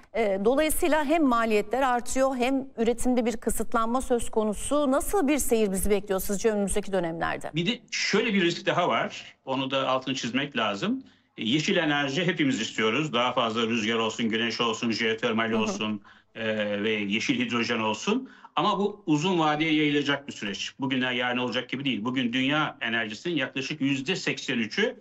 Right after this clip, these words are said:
Speaker 2: petrol, doğalgaz, kömürden oluşan fosil yakıtlar. Bunu hemen değiştiremezsiniz. Ama artık
Speaker 1: Yatırımlar.
Speaker 2: yatırım ve finansman
Speaker 1: Evet.
Speaker 2: akmıyor.
Speaker 1: Hı hı.
Speaker 2: Petrole yatırım ve finansman akmıyor.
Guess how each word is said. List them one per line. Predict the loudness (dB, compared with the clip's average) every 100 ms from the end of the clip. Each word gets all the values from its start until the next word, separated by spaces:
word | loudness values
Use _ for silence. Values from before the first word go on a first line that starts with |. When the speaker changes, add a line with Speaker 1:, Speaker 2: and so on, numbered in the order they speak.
| -18 _ _
Speaker 2:
petrol, | -4 -4 0 0 2
doğalgaz, | 2 2 2 0 -2 -2
kömürden | 0 2 2
oluşan | 0 -2 -2 -2 -2
fosil | -2 -2
yakıtlar. | -2 -4 -10 -10 -4
Bunu | -2
hemen | 0 0 0
değiştiremezsiniz. | 0 -2 -2 -2 -6 -14 -18 -20 _ -20 -16 -4
Ama | 0 2 0 -2 -12 -20 _
artık | 0 0 2
Speaker 1:
Yatırımlar. | 2 2
Speaker 2:
yatırım | 2 2 0
ve | 0
finansman | 0 2 2
Speaker 1:
Evet. | 2 2
Speaker 2:
akmıyor. | -2 0 0 -2 -6 -20 _ _ -6
Speaker 1:
Hı |
hı. | -4
Speaker 2:
Petrole | -4 -4 0 2 2
yatırım | 0 0 0 2 0
ve | 2
finansman | 0 0 0
akmıyor. | 0 0 -4 -6